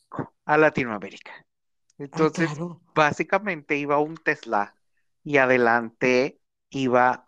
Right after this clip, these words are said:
Speaker 1: un
Speaker 2: Un burro.
Speaker 1: No, <laughs> estúpida. También pudo haber sido. ¡Qué cla-, qué clasista, amiga!
Speaker 2: ¿Por
Speaker 1: Adelante.
Speaker 2: qué clasista, hermana? O sea, ¿qué tiene que ver
Speaker 1: Sí
Speaker 2: el
Speaker 1: pasaría.
Speaker 2: clasismo con un
Speaker 1: Sí
Speaker 2: burro?
Speaker 1: pasaría.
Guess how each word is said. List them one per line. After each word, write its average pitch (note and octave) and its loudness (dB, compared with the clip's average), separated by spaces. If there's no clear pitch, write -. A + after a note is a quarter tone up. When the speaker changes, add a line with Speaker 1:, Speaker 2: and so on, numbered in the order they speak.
Speaker 1:
un C#3 0
Speaker 2:
Un B2 -2
burro. D3+ -4
Speaker 1:
No, C3+ 2
<laughs> - 0
estúpida. - -4
También D3+ -2
pudo D3+ 2
haber D3 4
sido. F3+ 4
¡Qué E3+ -6
cla-, E3 0
qué - -20
clasista, - -8
amiga! E3 -2
Speaker 2:
¿Por D3 2
Speaker 1:
Adelante. G#3 6
Speaker 2:
qué F3 2
clasista, C#4 6
hermana? A#3 4
O A#3 2
sea, G#3+ 2
¿qué B3+ 0
tiene D4+ -2
que D#4+ 0
ver D#4 6
Speaker 1:
Sí D#4 6
Speaker 2:
el D4+ -4
Speaker 1:
pasaría. B3+ 4
Speaker 2:
clasismo C4+ -2
con C#4 0
un C4 -2
Speaker 1:
Sí A#3 -6
Speaker 2:
burro? B3 0
Speaker 1:
pasaría. D#3+ 0